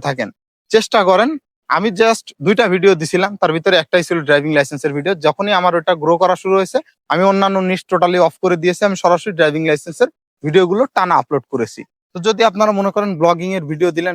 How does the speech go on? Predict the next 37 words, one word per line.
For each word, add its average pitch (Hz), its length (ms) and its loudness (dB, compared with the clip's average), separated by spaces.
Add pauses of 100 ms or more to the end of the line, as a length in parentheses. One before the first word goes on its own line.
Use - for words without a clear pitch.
পাঁচটা, 156 240 -2 (200)
একটা - 160 -2 (100)
ভিডিও 156 240 -2
আপনার 151 240 -4
এর 139 120 -4
ভিতরতে 143 280 -12 (100)
হিট 147 180 -8
হওয়ার 147 140 0 (380)
চান্স 160 200 0 (120)
ক্রিয়েট 160 280 2
হলো, 180 140 2 (340)
তখন 190 260 2
আপনারা 214 280 0
কি 202 140 -14
করবেন? 233 280 0
আপনারা 190 280 -2
শুধুমাত্র 190 320 -2 (120)
ব্লগিং 160 360 2
এর 151 140 -4
ভিডিও 160 180 0 (120)
দেন, 233 100 -2 (320)
অন্যান্য 196 260 2 (120)
others 185 280 0
কোনো 202 200 -4
ভিডিও 175 220 2
এর 165 100 -2
ভিতরে 165 300 -4
টেনেন 156 280 0
না। 220 60 -2 (400)
তো - 60 0 (180)
এইটা 233 180 2 (180)
থাকছে - 260 -2
হচ্ছে 226 180 -4 (100)
প্রথমত। 190 360 0 (140)
দ্বিতীয়ত 185 340 2
হচ্ছে - 200 -8
আপনারা 233 180 -6